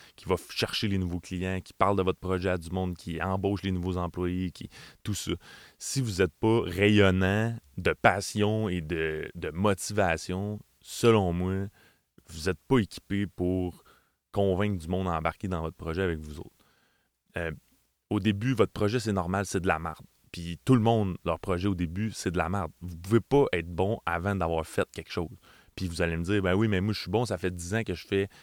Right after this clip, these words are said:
X, Y, que je suis plombier, ça fait dix ans que je suis électricien, raf. Si je me pars une entreprise d'électricien, je vais être bon. » Vous allez être bon en plomberie, mais vous serez pas bon en business. Puis pour que votre business d'électricité, d'électricien ou de plombier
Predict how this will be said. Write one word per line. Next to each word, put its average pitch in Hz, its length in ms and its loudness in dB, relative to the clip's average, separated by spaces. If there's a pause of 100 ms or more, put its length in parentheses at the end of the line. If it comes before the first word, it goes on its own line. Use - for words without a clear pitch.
(200)
X, - 240 -6
Y, 90 380 -2
que 98 80 0
je - 60 -4
suis - 100 -10
plombier, 98 480 0
ça 92 120 -6
fait 82 220 -4
dix 90 300 -6
ans 113 180 2
que 87 120 -2
je 85 120 -4
suis 87 140 -2
électricien, 90 500 -2
raf. 98 180 2 (260)
Si - 140 -6
je 95 60 -2
me 95 100 4
pars 113 200 4
une 95 80 0
entreprise 92 420 -2
d'électricien, 92 460 -4
je 92 80 -4
vais 82 120 2
être 80 80 -4
bon. » 90 140 0 (520)
Vous 90 100 0
allez 98 160 6
être 90 100 0
bon 117 160 4
en 104 100 4
plomberie, 90 540 -2 (160)
mais 87 100 -2
vous 82 100 -4
serez - 200 -2
pas 90 140 4
bon 104 160 2
en 90 40 2
business. 85 520 -4 (400)
Puis 85 320 -6 (360)
pour - 140 -6
que 98 80 0
votre 92 200 2
business 104 540 2 (300)
d'électricité, - 1500 -4
d'électricien 98 960 -4
ou 90 100 -4
de 82 100 -4
plombier 98 760 -2